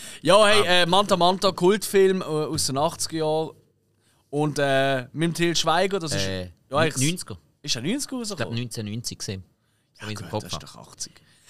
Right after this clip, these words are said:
Speaker 1: Egal, ist ja wurscht. Und der Till Schweiger hat damals, das ist sein grosser Durchbruch gesehen, oder sein, eines seiner ersten grossen Filme.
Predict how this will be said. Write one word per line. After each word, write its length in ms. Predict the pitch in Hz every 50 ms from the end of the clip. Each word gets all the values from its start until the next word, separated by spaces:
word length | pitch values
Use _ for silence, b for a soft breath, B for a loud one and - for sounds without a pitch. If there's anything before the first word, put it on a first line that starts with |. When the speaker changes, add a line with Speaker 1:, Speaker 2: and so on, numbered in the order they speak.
| B B
Speaker 1:
Egal, 560 | B 165 175 170 180 180 190 196 196 185 175 151
ist 120 | 147 143
ja 100 | 160 160
wurscht. 320 | 156 165 170 170 165 - B B B B B B B
Und 180 | 160 175 175
der 60 | 175 170
Till 200 | 196 202 202 185
Schweiger 640 | - 170 165 160 180 208 208 185 202 208 208 190 180
hat 160 | 180 170 -
damals, 440 | 170 160 160 170 175 175 170 160 165
das 100 | 160 -
ist 60 | -
sein 80 | 156 131
grosser 320 | 135 147 160 156 - -
Durchbruch 480 | 143 226 269 302 285 - - 233 220 -
gesehen, 340 | - - - 220 208 208 208
oder 100 | 165 147
sein, 160 | 131 143 -
eines 260 | - 117 127 123 -
seiner 220 | 127 113 107 - 85
ersten 240 | 120 127 - - 113
grossen 320 | 113 117 123 123 - 139 127
Filme. 320 | - 185 190 190 202 202